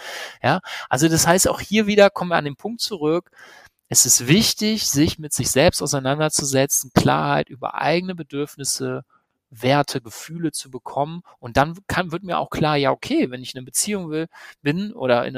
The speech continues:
mir eine Beziehung vorstelle, was ist mir denn da wichtig, wie ich mich fühlen möchte, wie ich sie ausleben möchte.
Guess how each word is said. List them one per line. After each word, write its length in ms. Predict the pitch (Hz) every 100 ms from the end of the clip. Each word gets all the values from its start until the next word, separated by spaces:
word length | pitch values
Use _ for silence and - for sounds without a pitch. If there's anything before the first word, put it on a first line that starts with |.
| 127
mir 100 | 131
eine 120 | 131
Beziehung 320 | 123 - 147 135
vorstelle, 460 | - 175 - 131
was 140 | 123 143
ist 140 | -
mir 80 | 139
denn 160 | 135
da 160 | 127 127
wichtig, 440 | 170 - 143 123
wie 160 | 139 196
ich 100 | 156
mich 180 | 147 -
fühlen 240 | 151 156
möchte, 500 | 143 139 - 147 143 - - -
wie 240 | 147 190
ich 100 | 156
sie 160 | - 139
ausleben 440 | 135 - 139 135
möchte. 320 | 131 131 -